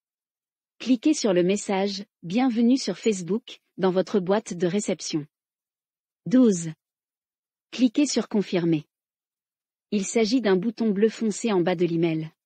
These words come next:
Cliquez dessus pour vérifier votre adresse de messagerie et ouvrir Facebook dans un nouvel onglet.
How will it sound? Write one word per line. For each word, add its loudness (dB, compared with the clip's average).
Cliquez 0
dessus 0
pour -2
vérifier 0
votre -2
adresse 0
de 0
messagerie -2
et 4
ouvrir 0
Facebook -4
dans 4
un 4
nouvel 2
onglet. 0